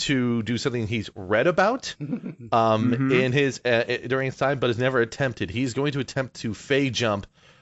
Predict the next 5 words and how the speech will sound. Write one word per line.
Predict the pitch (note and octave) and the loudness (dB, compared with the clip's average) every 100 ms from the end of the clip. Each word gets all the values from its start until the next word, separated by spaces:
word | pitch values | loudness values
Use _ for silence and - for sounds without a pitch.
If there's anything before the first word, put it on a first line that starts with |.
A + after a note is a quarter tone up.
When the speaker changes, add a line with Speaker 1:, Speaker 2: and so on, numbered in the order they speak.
| _ _ - | _ _ 0
Speaker 1:
ahead | A#2+ A2 G#2+ D#3+ C#3+ A#2+ A#2 G#2+ | 0 0 4 6 6 4 0 4
by | A#2+ A2+ | 6 6
about | A2 A2+ - A#2+ A#2 A2+ - _ _ _ _ _ _ | 6 2 4 6 6 4 -6 _ _ _ _ _ _
thirty | - - C#3 B2+ | -4 2 2 2
feet. | - C3 F#2+ - - | 0 0 0 -4 -12